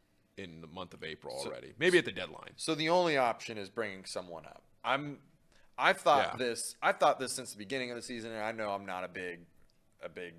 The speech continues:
Speaker 2: baseball guy, but I thought, you know, why not bring up some of your minor league guys? Like, I thought Encarnacio Strand or Elly De La Cruz, they should at least have a chance to be on the starting roster.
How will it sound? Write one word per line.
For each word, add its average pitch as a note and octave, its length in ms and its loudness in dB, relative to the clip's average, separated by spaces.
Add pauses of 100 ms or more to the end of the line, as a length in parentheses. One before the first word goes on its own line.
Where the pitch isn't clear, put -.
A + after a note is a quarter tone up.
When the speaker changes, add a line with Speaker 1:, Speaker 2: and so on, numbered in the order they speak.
(100)
Speaker 2:
baseball F#2 440 -8
guy, D#2+ 280 -12 (920)
but G2+ 380 0 (880)
I D3 80 2
thought, E3+ 320 4
you E3 80 -6
know, C3 280 0 (120)
why C#3 180 4
not C#3+ 340 0
bring G#2+ 220 -2
up - 140 -6
some G#2+ 200 -4
of F#2+ 120 -8
your F#2 420 -6 (680)
minor A2+ 320 -2
league G2+ 220 -8
guys? E2+ 340 -4
Like, A2+ 200 -2
I C3+ 120 2
thought C#3+ 420 4 (720)
Encarnacio C3+ 680 0
Strand B2 600 -4
or G#2 500 0 (460)
Elly C#3 280 2
De C3+ 160 2
La B2+ 100 4
Cruz, C3 460 -2
they A#2+ 100 0
should B2+ 160 -4
at A2+ 160 2
least B2+ 360 -8
have D#3+ 280 0
a C#3+ 60 -4
chance G#2 480 -2
to A2 80 -6
be G#2 120 -4
on F#2 140 -6
the F#2 60 -12
starting F2+ 380 -2
roster. G2 540 -10